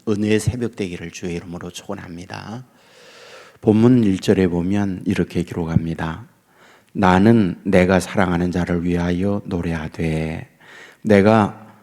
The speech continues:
사랑하는 자의 포도원을 노래하리라. 내가 내 사랑하는 자에게서 포도원이 있으며 심히 기름진 사내로다." 무슨 말일까요? 하나님께서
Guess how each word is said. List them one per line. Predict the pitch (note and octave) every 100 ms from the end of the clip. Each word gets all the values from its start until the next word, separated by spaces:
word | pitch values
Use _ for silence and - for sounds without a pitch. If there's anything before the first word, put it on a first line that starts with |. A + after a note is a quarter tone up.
| _ -
사랑하는 | - - A#2+ G2 F2+ E2+ F2 F#2 F2+ F2+ -
자의 | - F#2 F#2 G#2
포도원을 | G2+ - - C#3 A2 F2+ F#2 F#2+ -
노래하리라. | E2+ E2+ D#2+ D#2 E2 E2 E2 - _ _ -
내가 | A2 F#2+ F#2+
내 | F#2+ F2+
사랑하는 | - - G#2+ F#2+ F#2 F#2
자에게서 | F2 F2 F2 F2 E2 A2+ G#2+ G#2+ - - - -
포도원이 | - C#3+ C#3 A#2 A2 G2+
있으며 | F2 - F2+ E2+ D#2+ E2
심히 | - - G2 F#2 E2+
기름진 | - F2+ F2 F2 G#2 G#2+
사내로다." | - - G#2+ E2 E2+ - F2 E2 _ _
무슨 | - C3+ G#2
말일까요? | E2 E2 D#2+ F#2 E2+ - _ _ _ - - - - _ _ _ _
하나님께서 | - - A#2 G2+ G2 F#2 F2 - G#2+ G#2